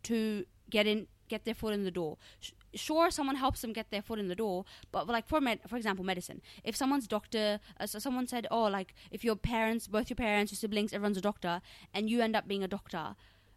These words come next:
and you get a job, a good job," that doesn't, sure, it's nepotism a little bit, but you still had to do the groundwork of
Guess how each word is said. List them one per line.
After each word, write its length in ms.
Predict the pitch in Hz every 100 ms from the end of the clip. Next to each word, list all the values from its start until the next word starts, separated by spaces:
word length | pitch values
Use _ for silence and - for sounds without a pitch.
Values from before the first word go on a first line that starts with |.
| _ -
and 120 | 220
you 100 | 220
get 120 | 220
a 40 | 196
job, 380 | 220 175 180 -
a 80 | 190
good 160 | 202
job," 340 | 190 202 175 185 - - _ - -
that 160 | 294
doesn't, 340 | 320 330 339 - -
sure, 240 | - 370
it's 140 | 320 -
nepotism 640 | 247 - 226 196 196 185 - _ _ - - _ _ -
a 80 |
little 180 | 226 233
bit, 260 | - 180 - - -
but 80 | 254
you 100 | 330
still 160 | - 370
had 200 | 403 -
to 80 | 233
do 100 | 277
the 80 |
groundwork 480 | 247 240 247 233 247
of 120 | 262